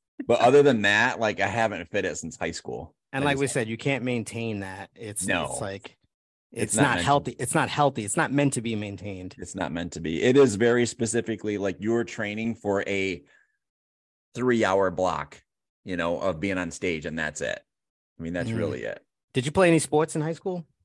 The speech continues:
Speaker 1: So I, uh, the only sport that I really did was karate, um,
Speaker 2: Okay.
Speaker 1: my whole life. Yeah.
Speaker 2: All right.
Speaker 1: So I,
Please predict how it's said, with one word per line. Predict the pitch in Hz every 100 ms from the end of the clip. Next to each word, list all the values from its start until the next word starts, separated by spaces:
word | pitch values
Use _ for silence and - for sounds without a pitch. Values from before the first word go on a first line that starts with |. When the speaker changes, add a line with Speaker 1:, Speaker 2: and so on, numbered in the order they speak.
| _ _ _ _ _ -
Speaker 1:
So | 151 151
I, | 139 143 170 170
uh, | 160 151 147 143
the | 135 143
only | 170
sport | 160 - 170 165
that | 147
I | 127
really | 113 123 131
did | 110 104 107
was | 117 104 -
karate, | - 101 95 113 135 135 - -
um, | 98 95 90
Speaker 2:
Okay. | - 123 101
Speaker 1:
my |
whole | 98 98
life. | 95 104 - _ _ _ _ _ _ _ _ -
Yeah. | 101 90
Speaker 2:
All | 127
right. | 135
Speaker 1:
So | 110 95 95 95
I, | 101